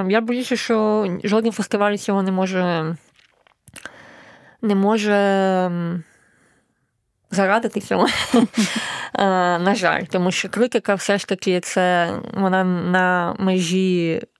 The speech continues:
кіноіндустрії і медіаіндустрії знаходиться, да? І якщо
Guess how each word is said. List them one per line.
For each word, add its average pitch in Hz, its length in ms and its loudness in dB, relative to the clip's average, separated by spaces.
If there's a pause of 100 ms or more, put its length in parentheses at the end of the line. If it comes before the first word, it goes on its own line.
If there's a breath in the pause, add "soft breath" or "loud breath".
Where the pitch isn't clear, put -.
(120)
кіноіндустрії 190 1120 0
і 185 140 2
медіаіндустрії 170 840 -2
знаходиться, - 580 -6
да? 190 240 -2
І 190 140 -4
якщо 190 540 -2